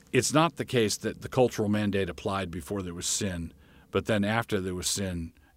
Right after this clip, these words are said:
all bets are off. No, because after the, this horrendous judgment for sin, uh, in Noah's flood, right after that, God gave, uh, God reiterates the cultural mandate. So we should want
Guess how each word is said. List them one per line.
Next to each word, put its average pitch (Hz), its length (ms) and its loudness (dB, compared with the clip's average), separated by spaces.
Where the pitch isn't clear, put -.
all 98 160 -2
bets 87 260 -6
are 101 140 -2
off. 101 260 -6
No, 98 240 -2
because 101 360 -4
after 117 400 0
the, 90 180 -6
this 107 260 -2
horrendous 101 400 0
judgment 98 500 -6
for 95 140 -10
sin, 101 440 -2
uh, 92 220 0
in 98 340 0
Noah's 104 380 0
flood, 127 440 2
right 104 200 6
after 127 280 0
that, 92 400 -8
God 98 320 -2
gave, 95 440 -4
uh, 98 200 -6
God 98 320 -2
reiterates 101 720 2
the - 80 -2
cultural 110 400 -2
mandate. 135 440 0
So - 180 4
we 175 220 4
should 135 220 2
want 117 600 0